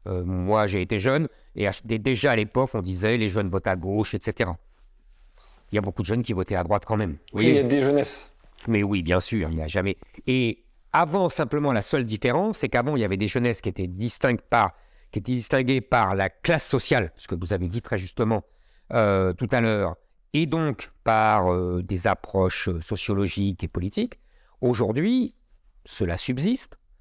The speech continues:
Speaker 1: mais il y a en plus, euh, des, des, des votes, euh, que j'allais dire ethniques, euh, c'est-à-dire communautaires, euh, cult-, que ce, culturels. Euh, on voit bien, euh, que, que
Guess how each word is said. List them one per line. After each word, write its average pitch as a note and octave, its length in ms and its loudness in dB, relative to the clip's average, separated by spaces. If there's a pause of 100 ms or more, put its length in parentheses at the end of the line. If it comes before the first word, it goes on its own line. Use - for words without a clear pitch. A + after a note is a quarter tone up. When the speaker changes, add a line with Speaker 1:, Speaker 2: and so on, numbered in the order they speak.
(300)
Speaker 1:
mais A#2+ 360 0
il G#2 180 0
y F#2+ 100 -2
a - 140 -2
en B2 140 4
plus, - 540 -2 (420)
euh, F2+ 180 2
des, F#2 280 0
des, E2+ 200 -4
des E2+ 160 -2
votes, D3 340 0 (120)
euh, F#2 160 -4 (320)
que G2 100 -4
j'allais F2 260 -2
dire B2+ 280 0
ethniques, - 420 -2 (460)
euh, F#2 180 0
c'est-à-dire F#2 720 -2
communautaires, B2 640 2 (360)
euh, F#2 220 -6 (100)
cult-, B2+ 400 -4 (1600)
que A2 120 -8
ce, G2+ 280 0
culturels. F#3 640 2 (380)
Euh, G2 340 2
on F#2+ 220 0
voit F#2+ 240 0
bien, D3+ 400 2
euh, F#2+ 580 2
que, F2+ 280 -2
que F#2 260 -2